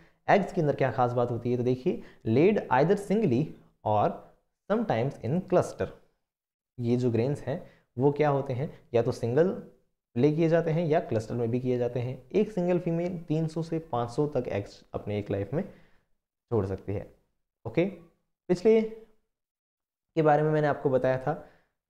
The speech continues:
कि ये इंटरनल फीडर्स हैं, तो ये भी क्या हैं, इंटरनल फीडर्स ही हैं।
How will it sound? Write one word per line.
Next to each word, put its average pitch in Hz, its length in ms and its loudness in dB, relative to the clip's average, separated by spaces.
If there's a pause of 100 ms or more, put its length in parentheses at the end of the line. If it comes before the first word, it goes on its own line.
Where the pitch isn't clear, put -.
(140)
कि 107 560 0
ये 139 120 2
इंटरनल 135 380 2
फीडर्स 135 340 0
हैं, 147 160 -4
तो 120 120 -6
ये 123 180 2
भी 160 160 0
क्या 151 140 0
हैं, 156 200 -6
इंटरनल 113 340 0
फीडर्स 101 400 -4
ही 104 60 -6
हैं। 98 180 -8